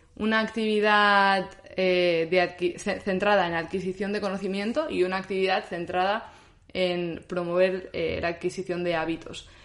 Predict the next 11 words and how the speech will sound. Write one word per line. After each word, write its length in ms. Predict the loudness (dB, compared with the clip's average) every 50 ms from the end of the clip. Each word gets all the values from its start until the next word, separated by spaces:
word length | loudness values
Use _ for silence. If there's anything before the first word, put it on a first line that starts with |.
| -20 -20 -20 -20 _
Y 340 | -2 0 2 4 6 6 6
es 300 | 8 8 6 4 2 2
el 200 | 0 0 0 0
tema 240 | 0 2 2 2 4
de, 120 | 2 2
por 140 | 4 4 4
ejemplo, 480 | 4 4 0 0 0 -2 -4 -6 -8 -10 -18 -20 -20 -20 -20 _ -20 -20 -8 -2
eh, 420 | 2 4 6 8 8 8 8 6 2
si 200 | 0 0 0 2
tú 140 | 0 0 0
propones, 720 | 2 0 0 0 0 0 0 0 0 0 -2 -4 -6 -8